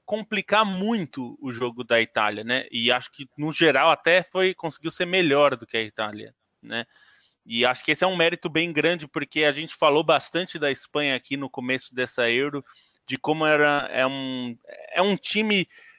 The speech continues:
é, que não empolgava, né? Como é um time que tem problemas ali pra construir, é, jogadas mais objetivas, né? Que, é, por vezes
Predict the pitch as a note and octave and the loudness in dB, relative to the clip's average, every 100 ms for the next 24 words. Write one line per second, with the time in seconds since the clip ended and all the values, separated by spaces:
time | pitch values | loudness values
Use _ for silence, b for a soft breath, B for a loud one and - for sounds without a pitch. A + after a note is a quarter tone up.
0 | B - C3 C3 B2+ B2+ B2 B2+ - G3 | B 2 4 6 6 4 4 0 -2 0
1 | A#3 A3+ A3 D3+ D3+ G3+ G#3 C3 B2 C3 | 0 2 2 4 2 4 4 2 -2 -2
2 | F3+ F3 C3 B2 A#2+ - D#3+ F3 F#3 E3+ | 0 2 2 0 -4 -6 -8 -6 -6 -8
3 | - F#3 E3+ - F3+ E3+ D3 - F#3+ - | -12 -12 -12 -10 -10 -10 -8 -4 -4 0
4 | F#3+ C#3 C3+ F#3+ F#3 C#3+ C3+ D3+ D#3+ - | 0 2 4 4 4 4 4 2 -2 -2
5 | D#3+ - - C#3 C3+ C#3 B2 _ _ _ | -6 -6 -6 -2 0 -2 -4 _ _ _
6 | _ _ A2+ A#2+ A#2+ A#2 A#2 A2+ A2 G#2 | _ _ 0 4 4 4 4 4 4 2
7 | F2+ F2 - _ _ C3+ C3+ D3+ D3+ B2 | -4 -10 -16 _ _ -2 0 2 0 0
8 | D#3 C#3+ C#3+ C3+ C#3 - - G3 A#2+ A2 | 0 0 -2 -2 -2 -4 -6 -6 -2 -4
9 | G2+ C3+ C#3+ B2 B2 A#2 A2 _ D3 C3 | -2 -6 -4 -4 -4 -4 -6 _ -2 -2
10 | A2+ C#3+ D3+ C#3+ C3 | 2 2 2 -2 -10